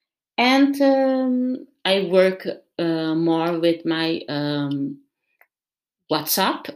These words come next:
uh, the, um, my list. So, because on my WhatsApp, I have all my students, old students, new students, all my contacts.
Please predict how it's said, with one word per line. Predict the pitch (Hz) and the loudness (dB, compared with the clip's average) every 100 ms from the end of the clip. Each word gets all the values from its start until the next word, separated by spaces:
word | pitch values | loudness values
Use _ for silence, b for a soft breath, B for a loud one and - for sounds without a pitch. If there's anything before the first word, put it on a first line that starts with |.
| _ _ - | _ _ -6
uh, | 165 | -6
the, | 151 151 147 - | -4 -6 -8 -8
um, | 147 147 143 - 135 - | -8 -6 -6 -6 -8 -8
my | 143 139 | -8 -6
list. | 147 190 302 - - | 0 0 0 -4 -6
So, | - 143 143 - | -6 -6 -8 -8
because | - 160 151 | -6 -4 -4
on | 139 156 | -4 -2
my | |
WhatsApp, | 143 151 185 - 196 | -2 -2 -4 -6 -4
I | 196 | -4
have | 175 151 - | -4 -6 -2
all | 196 196 | 0 0
my | 202 196 196 185 190 | -2 -4 -4 -6 -8
students, | - - 190 185 185 - B B B _ | -10 -6 -4 -4 -4 -8 B B B _
old | 202 190 185 | 2 2 2
students, | - 202 190 185 180 185 - | -4 -4 -4 -2 -4 -6 -4
new | 180 180 | -2 -2
students, | 175 - 185 175 175 175 - - B B B B B - | -2 -4 -2 0 0 -2 -6 -8 B B B B B 0
all | 175 | 2
my | 185 | 2
contacts. | 185 - 165 160 175 196 - - - | -2 -4 -4 -4 -8 -10 -6 -6 -6